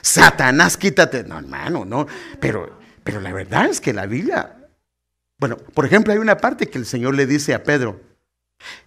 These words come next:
"El diablo te ha pedido para zarandearte". Pero ¿sabes qué dice Pedro? "Yo lo reprendí", porque ¿quién se cree él?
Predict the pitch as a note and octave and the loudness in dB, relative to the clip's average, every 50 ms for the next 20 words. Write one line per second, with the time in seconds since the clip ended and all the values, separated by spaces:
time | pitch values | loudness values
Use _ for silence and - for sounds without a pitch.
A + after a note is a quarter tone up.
0 | _ - C3+ C3+ B2+ B2 A2+ C3+ C#3+ C#3 D3 D#3 D#3+ D3+ C3+ A2 C#3 C#3 C3+ C3+ | _ -2 0 0 0 0 0 2 4 4 4 4 4 2 2 4 4 2 2 2
1 | C3+ B2+ A2 C3 B2+ C#3 - - B2 A2+ A2+ G#2+ - B2 G2+ A2+ A2+ A2+ A2+ B2+ | 0 -2 0 0 0 0 0 0 -2 -2 -2 -2 -4 -4 -4 -4 -4 -4 -2 -2
2 | B2+ - - B2 F#2+ A#2+ - - D3+ E3 F3+ E3 - F#3+ G#3 F#3+ G#3 F#3+ - B3 | -2 -2 -4 -4 -4 -4 -2 0 2 2 2 4 4 2 4 4 4 4 6 6
3 | B3 G#3+ D3+ A#2+ - - - - B2 B2+ C3 C3 C#3 C#3 D3+ D3+ D3 C3+ C3 C3 | 6 6 4 0 -4 -10 -14 -8 -4 -2 0 2 2 4 4 4 4 2 2 2
4 | C3+ B2+ A#2+ A2+ - - B2 A2+ A2+ A2+ A#2+ D#3 D#3 D#3 D#3 D#3 - A#2 - - | 2 2 2 2 0 0 0 0 0 0 0 0 0 0 -2 -2 -4 -6 -2 2
5 | D3+ D3+ D3+ D3+ D3 - D3 C#3 C#3+ C#3+ D3 D3 D3+ D#3+ D3 - | 2 4 4 2 0 0 -2 -2 0 0 0 2 0 0 -4 -8